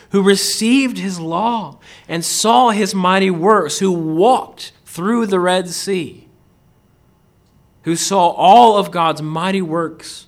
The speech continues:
in Egypt and still fell to the stubbornness of their own hearts. You and I are in a desperate need for a solution to this selfish, stubborn heart. And that is where we get to see the good news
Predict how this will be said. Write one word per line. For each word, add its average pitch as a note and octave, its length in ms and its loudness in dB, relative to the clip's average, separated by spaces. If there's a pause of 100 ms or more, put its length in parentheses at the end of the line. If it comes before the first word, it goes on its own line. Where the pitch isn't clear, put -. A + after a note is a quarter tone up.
in C#3 160 -14
Egypt D3 560 -16 (680)
and C3+ 220 -6
still F#3+ 960 0 (460)
fell E3 300 -4
to D#3 80 -2
the C3 100 -6
stubbornness C#3 720 -4
of A#2 80 -16
their A2+ 220 -6
own A2 180 -8
hearts. F#2 560 -16 (2000)
You D#3+ 180 -6
and F3+ 100 -4
I D#3 340 -4 (380)
are B2 120 -8
in B2+ 120 -8
a B2 100 -8
desperate B2+ 640 -10
need A#2 300 -8
for G#2+ 200 -12
a G#2 60 -12
solution A2+ 600 -12
to - 80 -20
this G2 160 -14
selfish, A2 680 -12
stubborn G#2+ 460 -10
heart. F#2+ 420 -10 (680)
And F2+ 240 -12
that C3+ 220 -2
is C3+ 160 -6
where A2+ 180 -4
we A2 100 -6
get A#2 220 -8
to - 40 -16
see - 380 -8
the F#2+ 60 -18
good D3 520 -6
news G#2+ 560 -8